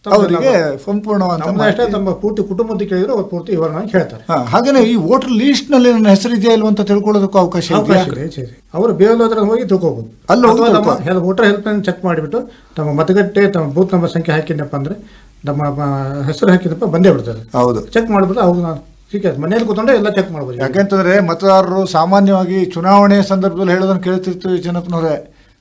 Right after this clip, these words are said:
Speaker 2: "ನನ್ನ ಹೆಸರು ವೋಟರ್ ಲಿಸ್ಟ್‌ನಲ್ಲೇ ಇಲ್ಲ,
Speaker 1: ಇಲ್ಲ.
Speaker 2: ನಾನು ವೋಟ್ ಹಾಕೋದಕ್ಕೆ ಹೋಗಿ ನಿಂತ್ಕೊಂಡಿದ್ದೀನಿ,
Speaker 1: ಹೌದು.
Speaker 2: ವೋಟ್ ಹಾಕೋದಕ್ಕೆ ಅವಕಾಶನೇ
Speaker 1: ಇದು
Speaker 2: ಕೊಟ್ಟಿಲ್ಲ" ಅಂತ
Speaker 1: ಹಲವಾರು ಸರಿ
Speaker 2: ಹೇಳ್ತಾರೆ.
Speaker 1: ನನಗೆ ತಿಳಿದು ಬಂದಾಗ ಹಲವಾರು ಸರಿ ನಾನು ಸೆಕ್ಟರ್ ಆಫೀಸರ್ ಇದ್ದಾಗ ನನ್ನ ಎದುರಿಗೆ ಆಗಿದೆಯೋ, ನಮ್ಮ ವೋಟರ್ ಸೇ-, ವೋಟ್ ಹಾಕೋದ್ರಿಂದ ನನ್ನ ಹೆಸರು ಇಲ್ಲ, ನೀವೆಲ್ಲ ಹೆಸರು ತೆಗೆದಿರ ಅಂದಾಗ ಅದಕ್ಕಿಂತ ಮೊದಲೇ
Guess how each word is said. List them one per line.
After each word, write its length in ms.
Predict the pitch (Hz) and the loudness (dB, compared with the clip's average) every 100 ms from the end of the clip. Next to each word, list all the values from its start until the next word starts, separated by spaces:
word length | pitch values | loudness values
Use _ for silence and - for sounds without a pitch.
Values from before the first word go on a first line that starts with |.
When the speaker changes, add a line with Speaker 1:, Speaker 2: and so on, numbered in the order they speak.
| - | -8
Speaker 2:
"ನನ್ನ 240 | 170 233 214 | -4 0 2
ಹೆಸರು 460 | 214 220 220 247 | 0 -2 -2 0
ವೋಟರ್ 380 | 190 143 247 247 | -2 -2 -2 -2
ಲಿಸ್ಟ್‌ನಲ್ಲೇ 480 | 254 240 240 240 226 | -4 -4 -4 -2 -2
ಇಲ್ಲ, 120 | 214 | -2
Speaker 1:
ಇಲ್ಲ. 120 | 202 | 0
Speaker 2:
ನಾನು 180 | 214 202 | 0 0
ವೋಟ್ 200 | 233 233 | 0 0
ಹಾಕೋದಕ್ಕೆ 580 | 226 214 220 208 214 202 | 0 -2 -4 -4 -2 0
ಹೋಗಿ 300 | 185 202 202 | 0 0 0
ನಿಂತ್ಕೊಂಡಿದ್ದೀನಿ, 640 | 214 202 226 214 196 202 | -2 -4 -2 -2 -2 -2
Speaker 1:
ಹೌದು. 120 | 190 | -2
Speaker 2:
ವೋಟ್ 160 | 220 220 | -4 -4
ಹಾಕೋದಕ್ಕೆ 400 | 208 208 208 202 | -6 -6 -4 -4
ಅವಕಾಶನೇ 380 | 196 226 208 226 | -2 -4 -4 -4
Speaker 1:
ಇದು 120 | 220 | -4
Speaker 2:
ಕೊಟ್ಟಿಲ್ಲ" 320 | 220 220 220 | -4 -2 -2
ಅಂತ 120 | 208 | 0
Speaker 1:
ಹಲವಾರು 220 | 208 202 | 2 0
ಸರಿ 100 | 196 | 0
Speaker 2:
ಹೇಳ್ತಾರೆ. 220 | 202 202 190 | 0 0 -2
Speaker 1:
ನನಗೆ 180 | 202 | -2
ತಿಳಿದು 200 | 196 196 | -4 -4
ಬಂದಾಗ 220 | 190 190 190 | -4 -4 -6
ಹಲವಾರು 360 | 160 170 202 | -6 -6 -6
ಸರಿ 100 | 185 | -6
ನಾನು 440 | 180 170 156 131 - - - - | -8 -8 -10 -14 -16 -20 -20 -8
ಸೆಕ್ಟರ್ 260 | 165 170 208 | -8 -2 0
ಆಫೀಸರ್ 240 | 196 196 | 0 0
ಇದ್ದಾಗ 180 | 185 190 | 2 2
ನನ್ನ 140 | 180 160 | 2 -2
ಎದುರಿಗೆ 240 | 151 165 | -4 -2
ಆಗಿದೆಯೋ, 420 | 147 156 156 156 233 - - - 151 | 0 0 0 0 -2 -6 -20 -14 -8
ನಮ್ಮ 140 | 147 | -4
ವೋಟರ್ 280 | 139 180 180 | -2 0 0
ಸೇ-, 160 | 165 | 0
ವೋಟ್ 200 | 151 185 | 0 0
ಹಾಕೋದ್ರಿಂದ 380 | 185 180 175 170 | 0 -2 -4 -2
ನನ್ನ 220 | 175 160 | -4 -4
ಹೆಸರು 200 | 143 175 | -4 0
ಇಲ್ಲ, 160 | 180 175 247 - - - | 2 2 0 -4 -18 -8
ನೀವೆಲ್ಲ 220 | 156 170 | -2 0
ಹೆಸರು 260 | 151 151 190 | 0 0 -2
ತೆಗೆದಿರ 320 | 165 170 175 | 0 2 2
ಅಂದಾಗ 220 | 151 151 | 2 -2
ಅದಕ್ಕಿಂತ 480 | 220 - 180 202 196 | -4 -6 -6 -4 -4
ಮೊದಲೇ 500 | 175 170 233 202 - | -4 -2 0 0 -2